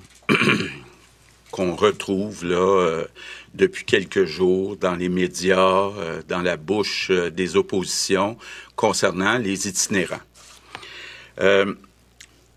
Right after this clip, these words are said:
d'abord, je veux vous dire que, euh,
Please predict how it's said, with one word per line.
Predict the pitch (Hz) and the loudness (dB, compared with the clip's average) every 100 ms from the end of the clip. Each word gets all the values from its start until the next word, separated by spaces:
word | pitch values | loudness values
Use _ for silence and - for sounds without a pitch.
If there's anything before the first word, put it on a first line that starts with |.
| - | 0
d'abord, | 117 247 165 | 4 4 4
je | 120 | 0
veux | |
vous | 95 98 | 0 -6
dire | 82 117 160 185 143 87 - - - - - _ - | 0 2 2 -4 -8 -16 -20 -20 -20 -20 -20 _ 0
que, | 113 107 113 117 - | 6 8 8 4 0
euh, | 98 87 | -4 -4